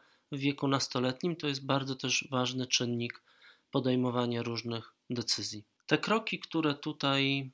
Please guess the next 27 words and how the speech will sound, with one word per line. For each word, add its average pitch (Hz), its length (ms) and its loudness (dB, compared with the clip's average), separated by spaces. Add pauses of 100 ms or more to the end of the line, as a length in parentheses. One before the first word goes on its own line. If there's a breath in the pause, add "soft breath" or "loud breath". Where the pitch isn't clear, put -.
(100)
staraliśmy 131 580 2
się - 140 2
jakoś 123 260 -2
ułożyć, 135 640 4
czy 123 200 0
sposób, 139 440 0
w - 20 -10
jaki 127 240 0
spos-, - 800 0
w 131 40 -2
jaki 127 200 0
staraliśmy 131 580 4
się 131 240 2
zebrać 123 480 2
i 127 40 -8
podsumować 131 800 2 (920 loud breath)
mini 131 320 2
cykl 127 400 2
dla 123 180 2
rodziców 123 440 -2
nastolatków, 127 760 0
nie 156 140 4
są 156 200 4
na 143 100 4
pewno 151 300 2
tak - 240 -8
konkretne, 139 800 0